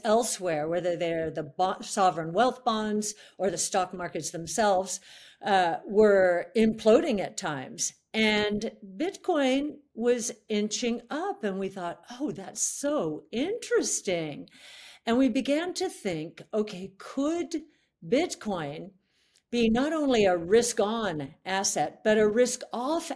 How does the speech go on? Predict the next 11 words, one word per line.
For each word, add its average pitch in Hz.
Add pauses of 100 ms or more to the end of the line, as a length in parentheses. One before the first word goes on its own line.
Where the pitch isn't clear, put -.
asset?" 156
And 202
it's 214
the 233
first -
time, 175 (600)
uh, 190 (180)
that 202
I 214
remember 226
saying, 180